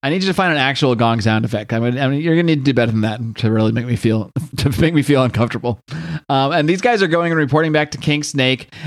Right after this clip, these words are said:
and, and they're like, "No, it was a woman. There was a woman there. She helped them." They're like, "Okay, first it's a boy, now it's a woman." He's like, "You guys are fucking useless." And this guy gets beat up by King Snake too. Like, King Snake is,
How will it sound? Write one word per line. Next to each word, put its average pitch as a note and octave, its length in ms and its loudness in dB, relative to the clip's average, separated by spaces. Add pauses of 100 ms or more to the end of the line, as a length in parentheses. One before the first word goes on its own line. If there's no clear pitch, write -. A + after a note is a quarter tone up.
(120)
and, B2 420 0
and B2 320 -2
they're B2 160 2
like, B2+ 180 0
"No, F#3+ 240 2
it F#3 120 2
was E3 100 2
a F#3 60 2
woman. F3 400 2 (160)
There F3+ 120 0
was F3+ 100 2
a F#3 40 2
woman G#3 240 2
there. D#3+ 160 2
She C#3+ 140 0
helped D3 180 2
them." A#2 200 0
They're A2+ 80 0
like, A#2 120 -2
"Okay, A#2+ 240 -2
first G3+ 300 0
it's F#3 120 0
a D#3 60 2
boy, C3 420 2 (260)
now F3+ 200 2
it's G3 140 0
a C#3+ 60 2
woman." C#3 420 0
He's B2+ 100 -2
like, B2+ 160 0
"You C#3 160 0
guys C4 240 2
are F3+ 60 0
fucking E3 260 -2
useless." D3+ 320 2
And C#3+ 140 0
this G3 160 2
guy A#2 340 0 (300)
gets B2 280 0
beat A#2+ 220 0
up A#2+ 140 0
by A#2 100 4
King A#2+ 260 0
Snake A2+ 260 -2
too. A2+ 160 2
Like, A2 160 0
King D3 180 0
Snake C3+ 320 0
is, A2+ 280 0